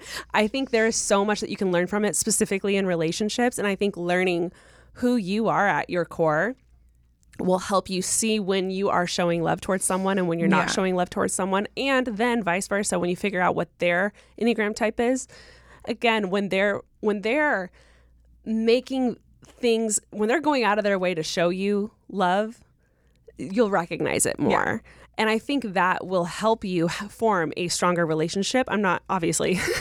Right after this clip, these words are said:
Speaker 1: <laughs> this won't work with just, like, everybody, but
Speaker 2: Yeah.
Speaker 1: if you're feeling a relationship start and you're worried about having never felt something, then maybe, like, dive in a little deeper
Speaker 2: Mm-hmm.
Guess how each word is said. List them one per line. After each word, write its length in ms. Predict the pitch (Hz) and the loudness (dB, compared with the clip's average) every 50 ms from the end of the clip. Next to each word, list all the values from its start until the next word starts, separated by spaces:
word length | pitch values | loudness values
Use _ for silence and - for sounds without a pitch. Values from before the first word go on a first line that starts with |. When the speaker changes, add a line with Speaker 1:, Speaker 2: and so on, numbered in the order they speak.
| 349 339 - | 4 4 4
Speaker 1:
<laughs> 380 | - 466 - - - - - - | 4 -10 -10 -8 -10 -10 0 0
this 180 | 202 196 - | 0 0 0
won't 280 | - 202 202 180 170 - | -2 0 0 0 0 -2
work 240 | 170 190 175 151 - | -2 -2 -2 -2 -2
with 180 | 180 185 - | -2 -2 -2
just, 220 | - 175 170 - - | 0 -2 -2 0 0
like, 120 | 170 170 - | -2 0 0
everybody, 380 | 180 175 175 165 156 147 151 170 | 0 2 2 2 2 2 0 2
but 240 | - 285 - - 208 | 4 4 4 4 4
Speaker 2:
Yeah. 280 | 208 190 170 - - - | 2 0 0 -2 -2 0
Speaker 1:
if 160 | - 247 - | 0 0 2
you're 120 | 240 285 294 | 2 2 2
feeling 360 | - - 254 254 269 269 262 | 2 0 0 0 2 2 2
a 60 | 226 | 2
relationship 520 | 202 190 185 185 190 - 196 180 - - - | 2 2 0 0 0 -2 -2 -4 -4 -4 -2
start 500 | - - - - 175 170 190 226 254 - - | -2 -4 0 2 2 2 2 2 0 -2 -2
and 140 | 208 196 | -2 0
you're 180 | 185 185 190 185 | 2 2 2 0
worried 380 | 185 170 185 196 202 208 202 180 | 0 0 0 0 0 0 0 0
about 220 | 175 160 - - | 0 -2 -2 -2
having 260 | 175 190 190 185 185 | -4 -4 -2 0 2
never 180 | 180 165 170 160 | 2 2 0 0
felt 300 | - - 175 151 - - | 0 0 0 0 0 0
something, 340 | 220 220 220 - 254 262 254 | -2 -4 0 0 -2 0 0
then 140 | 254 247 | 0 0
maybe, 260 | 247 240 262 277 277 277 | 2 0 0 0 -2 -2
like, 160 | 285 269 - | -2 -2 -2
dive 280 | 208 180 165 190 220 233 | -2 -2 0 0 2 2
in 120 | 247 247 | 0 0
a 40 | 233 | 0
little 240 | 233 247 247 233 220 | 0 0 -2 -2 -2
deeper 520 | 214 214 247 247 - 180 160 147 175 214 208 | -2 -2 -2 0 0 0 0 2 2 4 4
Speaker 2:
Mm-hmm. 200 | 208 185 165 175 | 2 0 -2 -6